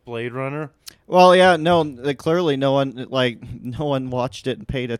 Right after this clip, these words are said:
Speaker 2: fucking attention,
Speaker 1: <laughs>
Speaker 2: 'cause we're walking right down in that,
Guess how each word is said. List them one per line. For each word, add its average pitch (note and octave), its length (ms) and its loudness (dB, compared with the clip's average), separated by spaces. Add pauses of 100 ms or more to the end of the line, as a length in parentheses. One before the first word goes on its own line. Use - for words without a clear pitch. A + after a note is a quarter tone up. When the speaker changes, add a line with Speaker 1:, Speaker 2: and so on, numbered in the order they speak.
(140)
Speaker 2:
fucking C#3 360 -10
attention, D3 640 -6 (260)
Speaker 1:
<laughs> - 240 -20
Speaker 2:
'cause G#3 320 2
we're F3+ 240 6
walking E3+ 540 2
right D3 360 2
down D3+ 320 -2
in C3+ 120 -6
that, B2+ 280 0